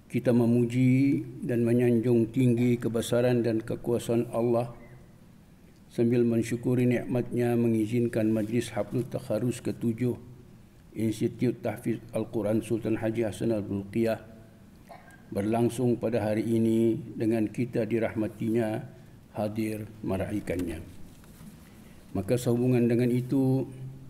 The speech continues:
hamba duli tuanku dan juga sekalian warga Institut Tahfiz Al-Quran Sultan Haji Hassan Al-Bulqiyah,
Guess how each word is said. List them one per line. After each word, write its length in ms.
hamba 320
duli 240
tuanku 640
dan 240
juga 160
sekalian 560
warga 320
Institut 560
Tahfiz 480
Al-Quran 720
Sultan 400
Haji 240
Hassan 240
Al-Bulqiyah, 720